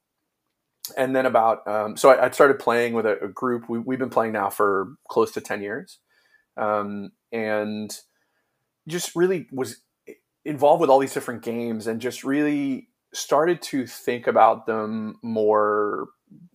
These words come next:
I don't know, cerebrally or whatever, where I just thought, like, "Oh, you know what? This game would be really cool if it did this.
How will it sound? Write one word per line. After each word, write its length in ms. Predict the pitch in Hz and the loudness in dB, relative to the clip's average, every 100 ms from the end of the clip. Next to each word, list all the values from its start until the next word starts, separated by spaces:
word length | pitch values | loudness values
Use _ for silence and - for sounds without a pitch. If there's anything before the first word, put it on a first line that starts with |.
| - | -18
I 300 | - - - | -18 -16 -16
don't 100 | - | -14
know, 80 | - | -14
cerebrally 640 | - 107 104 98 98 101 | -10 -8 -8 -4 -2 0
or 120 | 95 | 0
whatever, 320 | 101 98 98 | 2 2 2
where 200 | 98 104 | 2 4
I 80 | 104 | 2
just 200 | 104 113 | 2 -2
thought, 240 | 117 110 110 | 2 2 2
like, 200 | 101 - | -4 -6
"Oh, 160 | - - | -8 -8
you 80 | 123 | -8
know 100 | 131 | -6
what? 160 | 156 | -6
This 140 | 165 160 | -8 -10
game 180 | 180 156 | -8 -8
would 80 | |
be 60 | 127 | -6
really 220 | 131 131 | -4 -6
cool 200 | - 123 - | -4 -4 -4
if 160 | 131 | -4
it 100 | 123 | -4
did 180 | - 104 | -4 -4
this. 420 | - - - - | -4 -6 -8 -20